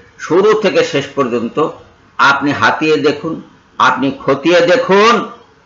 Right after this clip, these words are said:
কোথাও কোনো রকম শিরক পাবেন না। বরং শিরক যাতে প্রতিরোধ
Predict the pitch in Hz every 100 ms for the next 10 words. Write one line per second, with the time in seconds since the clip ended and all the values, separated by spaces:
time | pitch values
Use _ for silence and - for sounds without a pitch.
0 | - 180 185 185 220 214 123 98 - -
1 | _ _ _ 127 147 156 165 170 139 135
2 | 143 147 - - 120 147 - - 107 98
3 | 104 98 92 117 117 - - _ _ -
4 | 147 165 185 220 - - - - - 151
5 | 214 233 - 143 143 139 - 123 123 175
6 | 185